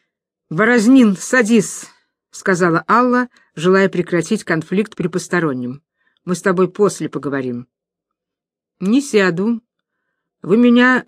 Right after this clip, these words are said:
при комиссии боитесь спрашивать», лениво отбрехивался Борознин. «Ну, говори», разрешила учительница тоном, не предвещающим ничего доброго.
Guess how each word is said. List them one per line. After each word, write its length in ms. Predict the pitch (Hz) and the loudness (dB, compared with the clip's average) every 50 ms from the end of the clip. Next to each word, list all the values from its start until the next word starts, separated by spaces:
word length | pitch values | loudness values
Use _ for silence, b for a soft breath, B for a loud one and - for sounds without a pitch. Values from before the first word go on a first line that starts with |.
| _ _ | _ _
при 160 | - - 220 226 | -6 -4 -4 -2
комиссии 680 | - 233 233 233 240 262 240 - - 226 220 202 190 180 | 0 0 0 2 2 0 0 -2 -2 0 2 4 4 2
боитесь 580 | - 156 190 185 185 190 175 - 180 170 - | 2 0 0 2 2 0 0 -4 -8 -10 -10
спрашивать», 680 | - - - 175 170 147 - - 147 135 131 - - _ _ _ _ _ _ _ _ _ _ | -10 -6 -2 -2 -2 -2 -4 -6 -8 -10 -10 -10 -12 _ _ _ _ _ _ _ _ _ _
лениво 380 | - 156 175 175 185 196 185 180 | -2 0 0 2 2 2 2 0
отбрехивался 580 | 165 147 156 175 170 165 180 170 160 160 180 | 0 0 0 0 0 0 -2 -4 -4 -6 -6
Борознин. 640 | 160 160 165 165 160 147 147 151 143 131 127 147 _ _ _ _ _ _ _ _ _ _ _ _ _ _ b b b b b b b b b b - | -6 -4 -4 -4 -4 -4 -6 -8 -8 -8 -10 -14 _ _ _ _ _ _ _ _ _ _ _ _ _ _ b b b b b b b b b b -8
«Ну, 300 | - 185 190 202 220 226 | -2 2 4 4 4 4
говори», 600 | 214 294 302 349 381 381 339 294 247 247 269 285 _ _ _ _ _ _ _ _ _ _ _ _ _ _ _ _ _ | 4 2 4 4 6 6 6 6 4 4 2 0 _ _ _ _ _ _ _ _ _ _ _ _ _ _ _ _ _
разрешила 540 | - - 196 175 202 196 - - 196 180 180 | -4 -2 0 0 0 0 0 0 0 0 0
учительница 760 | - - 180 180 - 233 240 - 311 302 302 311 - - 240 | 0 -2 -4 -4 -4 -6 -4 -2 -2 0 0 -2 -2 -4 -6
тоном, 440 | - - 190 196 233 262 285 294 294 b b b b | -4 0 0 0 2 2 0 0 -2 b b b b
не 100 | - 196 | -4 -4
предвещающим 800 | 180 - 196 165 156 180 175 - - 185 202 240 240 - 254 233 | -2 -2 -4 -2 -2 -4 -4 -2 -2 0 0 0 -2 -2 -2 -2
ничего 320 | 202 180 165 - 175 190 | -2 -2 -2 -4 -4 -4
доброго. 540 | 208 196 180 147 131 139 139 123 127 127 139 | -2 0 -2 -2 -2 -6 -8 -8 -10 -12 -14